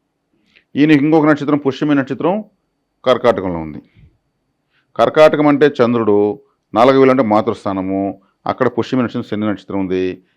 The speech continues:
ఎనిమిదో స్థానం అంటే నేను చెప్పాను కదా, మన యొక్క మలమూత్ర విసర్జన స్థానాలు అంటే అనురాధ నక్షత్రం ఉంది. పన్నెండో స్థానం అంటే కాళ్ళు, పాదాలు, అక్కడ ఉత్తరాభాద్ర నక్షత్రం ఉంది. ఇక్కడ కర్కాటకంలో ఉంది కదా, మరి తల్లి కదా అక్కడ.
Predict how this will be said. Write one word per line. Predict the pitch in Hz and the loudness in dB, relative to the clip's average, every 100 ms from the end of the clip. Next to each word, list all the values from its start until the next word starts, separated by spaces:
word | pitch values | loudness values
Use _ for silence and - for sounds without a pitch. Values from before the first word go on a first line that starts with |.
| _ - | _ -8
ఎనిమిదో | 113 127 | -4 -2
స్థానం | 127 127 113 | -2 -4 -4
అంటే | 110 139 170 - _ _ - | -2 -2 -2 -6 _ _ -14
నేను | 113 113 | -10 -6
చెప్పాను | 107 123 113 | -2 -2 -2
కదా, | 123 180 _ _ _ _ _ _ _ _ _ _ _ 113 | -4 -6 _ _ _ _ _ _ _ _ _ _ _ -4
మన | 120 | -2
యొక్క | 117 117 | -2 0
మలమూత్ర | 110 120 127 123 | 2 2 2 2
విసర్జన | 107 104 98 110 | 0 0 -2 -2
స్థానాలు | 104 107 98 | -2 -2 0
అంటే | 98 95 | -2 0
అనురాధ | 87 104 113 | -2 2 0
నక్షత్రం | 107 90 92 92 | 0 -6 -8 -6
ఉంది. | 90 92 92 90 _ _ _ _ - | -4 -4 -6 -10 _ _ _ _ -2
పన్నెండో | 135 147 | 2 2
స్థానం | 143 139 127 | 0 -2 -2
అంటే | 123 - - | -2 -4 0
కాళ్ళు, | 113 120 107 80 - - | 4 4 4 -4 -6 2
పాదాలు, | 113 110 98 92 90 90 _ _ _ _ _ | 4 4 2 0 -4 -8 _ _ _ _ _
అక్కడ | - 110 127 | -6 -2 0
ఉత్తరాభాద్ర | 110 117 104 95 | 2 4 4 2
నక్షత్రం | 90 - 85 | -2 -10 -14
ఉంది. | 82 - _ _ _ _ _ _ _ _ _ _ - | -14 -18 _ _ _ _ _ _ _ _ _ _ -8
ఇక్కడ | 123 139 135 | -2 0 2
కర్కాటకంలో | 135 131 156 151 156 | 2 4 4 4 4
ఉంది | 147 135 | 4 4
కదా, | 123 113 151 - _ _ - | 4 2 0 -8 _ _ -8
మరి | 113 113 | -2 -2
తల్లి | - 117 127 139 | 2 2 4 4
కదా | 120 | 4
అక్కడ. | 110 - 107 | 2 2 -4